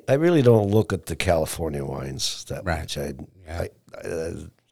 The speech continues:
Speaker 1: they're readily available, and it, it's these little rare gems of certain Burgundies and certain Bordeaux's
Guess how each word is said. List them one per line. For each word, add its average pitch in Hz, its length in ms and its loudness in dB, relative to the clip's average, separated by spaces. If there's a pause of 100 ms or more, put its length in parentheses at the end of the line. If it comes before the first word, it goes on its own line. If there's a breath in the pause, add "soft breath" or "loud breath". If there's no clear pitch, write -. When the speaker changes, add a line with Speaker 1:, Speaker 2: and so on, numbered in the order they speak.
(880 loud breath)
Speaker 1:
they're 117 200 8
readily 110 420 8
available, 92 840 4
and 80 840 0 (120)
it, - 240 -12
it's - 320 -4
these 85 540 -2
little 95 240 -2
rare 90 280 0
gems 92 640 2
of 82 260 -4
certain 82 360 -2
Burgundies 85 640 -4
and 71 100 -6
certain 82 320 -4
Bordeaux's 85 600 4